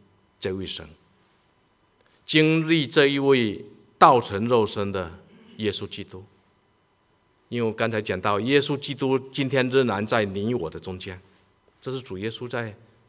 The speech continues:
约翰福音十五章讲的。我们要藏在他里面，也就是今天我们仍然在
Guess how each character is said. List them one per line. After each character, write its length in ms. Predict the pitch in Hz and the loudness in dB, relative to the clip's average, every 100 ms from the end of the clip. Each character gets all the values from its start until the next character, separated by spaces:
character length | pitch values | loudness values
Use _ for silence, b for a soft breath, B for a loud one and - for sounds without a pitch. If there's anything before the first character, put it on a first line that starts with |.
| - | -8
约 100 | 120 | -6
翰 100 | 110 | -6
福 100 | 117 | -6
音 80 | 110 | -6
十 160 | - | -6
五 80 | 101 | -6
章 160 | 98 101 | -6 -6
讲 200 | 87 80 | -8 -12
的。 100 | 82 _ _ _ b b | -18 _ _ _ b b
我 100 | 127 | 0
们 140 | 127 175 | 6 6
要 80 | |
藏 220 | 165 135 160 | 8 6 8
在 100 | 170 | 8
他 140 | 175 | 8
里 160 | 139 127 | 8 8
面， 440 | 160 123 - - b b - | 8 6 -2 -18 b b -6
也 100 | 120 | 2
就 140 | 175 | 6
是 100 | 170 | 6
今 260 | 170 208 202 | 6 6 8
天 240 | 185 202 | 10 10
我 200 | 185 131 | 10 8
们 200 | 131 151 | 6 4
仍 160 | 156 160 | 4 6
然 200 | 123 127 | 6 6
在 280 | 135 123 | 4 4